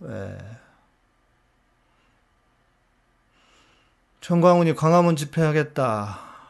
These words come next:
뭐, 오세훈이도 정치인이니까 지가 눈치가 있다면, 예, 무조건 극우로 가지는 않겠죠. 예.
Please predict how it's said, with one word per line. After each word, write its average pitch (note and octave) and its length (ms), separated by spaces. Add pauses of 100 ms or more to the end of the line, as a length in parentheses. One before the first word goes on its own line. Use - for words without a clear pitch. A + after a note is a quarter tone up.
뭐, D#3+ 500
오세훈이도 F3 1000
정치인이니까 D3 1300
지가 D3 260
눈치가 C#3 400
있다면, C3 840 (480)
예, G#2+ 180
무조건 C#3 420
극우로 D3 360
가지는 B2 340
않겠죠. A#2+ 720 (160)
예. F#2+ 180